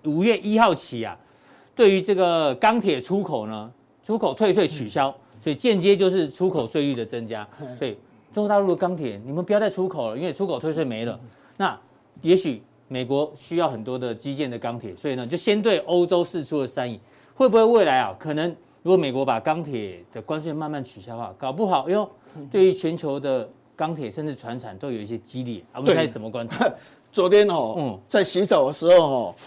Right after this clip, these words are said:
Speaker 2: 停电。
Speaker 1: 你，你家有是不是？
Speaker 2: 停了五十分钟，
Speaker 1: <laughs>
Speaker 2: 身上都是肥皂。
Speaker 1: 啊，我在好可怜。
Speaker 2: 然后冲来冲去，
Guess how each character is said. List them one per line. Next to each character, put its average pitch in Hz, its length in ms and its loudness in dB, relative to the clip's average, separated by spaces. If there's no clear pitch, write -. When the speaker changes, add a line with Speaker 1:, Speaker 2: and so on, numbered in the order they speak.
Speaker 2:
停 285 240 8
电。 311 320 8
Speaker 1:
你， 254 280 2
你 208 140 6
家 285 180 10
有 247 180 10
是 208 40 8
不 220 60 10
是？ 180 340 8
Speaker 2:
停 269 240 8
了 285 140 12
五 254 160 6
十 262 180 4
分 262 200 8
钟， 254 320 8
Speaker 1:
<laughs> - 300 -2
Speaker 2:
身 285 280 10
上 277 180 10
都 415 120 4
是 262 120 4
肥 202 200 4
皂。 226 420 8
Speaker 1:
啊， - 80 2
我 190 140 4
在 220 300 4
好 196 120 8
可 247 80 6
怜。 254 40 10
Speaker 2:
然 294 140 12
后 - 60 8
冲 294 140 8
来 269 120 10
冲 277 220 8
去， 277 280 2